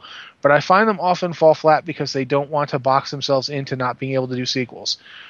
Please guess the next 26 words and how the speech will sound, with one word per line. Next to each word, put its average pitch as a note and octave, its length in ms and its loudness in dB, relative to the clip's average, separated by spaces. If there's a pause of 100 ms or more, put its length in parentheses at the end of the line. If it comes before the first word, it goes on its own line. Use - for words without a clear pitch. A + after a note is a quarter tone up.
(160)
What F3 120 2
do F3+ 60 6
you E3 80 6
guys A#2+ 280 2
think? - 200 -16
Well, C3+ 80 -8
first A#3+ 280 2
off, G3+ 240 6 (320)
The D3 80 -4
Lord A#3+ 180 6
of C4 60 2
the A3 80 0
Rings G3 320 -2
is, D#3+ 340 -2
at D3+ 160 -6
best, C#3 420 0 (120)
a D3 40 -16
mediocre C3 520 -2
book, F#2 200 -14 (140)
series A2+ 420 -8
of - 60 -20
books. - 360 -14 (440)
It's - 120 -16
not D3 200 2
that B2+ 160 -2
great. - 280 -14